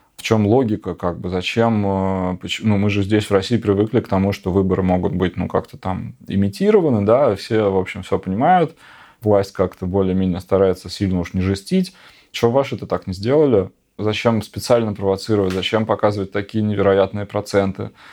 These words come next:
Зачем так сильно бить людей на улицах? Мы привыкли к тому, что есть Сурков, куча фейковых лидеров оппозиции, за которых стремно вступаться,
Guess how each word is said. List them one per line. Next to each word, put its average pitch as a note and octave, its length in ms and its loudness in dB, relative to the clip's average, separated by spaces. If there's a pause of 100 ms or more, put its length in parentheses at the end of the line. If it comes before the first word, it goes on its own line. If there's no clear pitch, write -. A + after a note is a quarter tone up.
(280)
Зачем G2+ 340 -4
так G2+ 180 -6
сильно G#2 260 -2
бить F#2+ 200 -4
людей F#2+ 240 -4
на F#2 180 -2
улицах? F2+ 500 -8 (220)
Мы A#2 140 4
привыкли A2 400 2
к - 80 -8
тому, G2+ 220 0
что - 180 -6
есть F#2+ 320 -2 (280)
Сурков, E3+ 600 2 (480)
куча G#2 280 -2
фейковых G2 480 -4
лидеров G2 340 -6
оппозиции, C3+ 600 0
за B2 100 -2
которых A2+ 380 0
стремно G#2 320 -2
вступаться, G2 640 -2